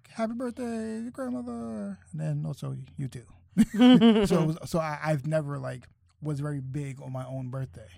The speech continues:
Speaker 2: Right.
Speaker 1: for that reason. So, like, I never, like, so, like, it's not like I, I didn't get, receive gifts, but it just, that wasn't the
Speaker 2: The en-, the, the energy about it wasn't.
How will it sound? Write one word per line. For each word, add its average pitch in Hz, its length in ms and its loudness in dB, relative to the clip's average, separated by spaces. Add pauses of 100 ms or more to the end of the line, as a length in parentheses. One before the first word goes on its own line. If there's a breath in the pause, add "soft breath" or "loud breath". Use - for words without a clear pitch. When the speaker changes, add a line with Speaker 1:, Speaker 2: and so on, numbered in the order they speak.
(120)
Speaker 2:
Right. 127 260 -12
Speaker 1:
for - 140 -8
that 120 180 -8
reason. 123 440 -4
So, 131 200 -8
like, 123 180 -10
I 135 120 -8
never, 131 320 -8
like, 120 240 -14 (680 soft breath)
so, 160 220 -2
like, 139 260 -4 (580)
it's 160 120 -4
not 175 120 2
like 147 100 -4
I, 131 100 -10 (120)
I 147 40 -6
didn't 139 260 -6
get, 131 200 -12 (100)
receive 131 500 -6
gifts, 139 220 -4
but 143 160 -12
it 143 60 -8
just, 131 180 -6 (220)
that 147 240 -12
wasn't 139 420 -6
the 123 300 -8 (100)
Speaker 2:
The 143 100 -6
en-, 160 240 -6
the, 170 120 0
the 156 240 -2
energy 147 560 -2
about 127 260 -6
it - 100 -12
wasn't. - 360 -12